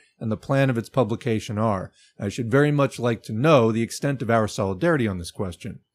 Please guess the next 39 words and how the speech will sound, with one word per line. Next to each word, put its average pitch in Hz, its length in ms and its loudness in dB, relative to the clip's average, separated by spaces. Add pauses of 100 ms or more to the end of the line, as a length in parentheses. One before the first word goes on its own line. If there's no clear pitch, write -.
(300)
Unfortunately, 151 640 -2
the 123 140 0
articles 131 400 0
have 110 100 -4
been 101 120 -2
written 135 260 -2
in 113 80 -2
somewhat 147 340 0
of 101 80 -2
a 90 120 -6
hurry. 143 420 0 (260)
It's - 100 -20
very 127 200 2
important 127 440 0
for 123 120 -4
me 117 100 0
to 107 80 -2
know 110 160 2
the 101 120 -2
deadline 104 420 -4
for - 100 -10
their 95 140 -4
delivery. 90 560 -6 (840)
I 175 140 0
think 208 180 -2
it's 185 160 0
necessary 156 460 0
to 117 80 0
launch 127 320 2
a 127 40 2
direct 117 540 0
polemic 110 560 -2 (220)
against 123 400 -2
Robochia 117 500 2
Missile, 113 480 -4 (240)
but 110 140 -4
for 127 120 -6
this 147 200 0
purpose, 107 500 -2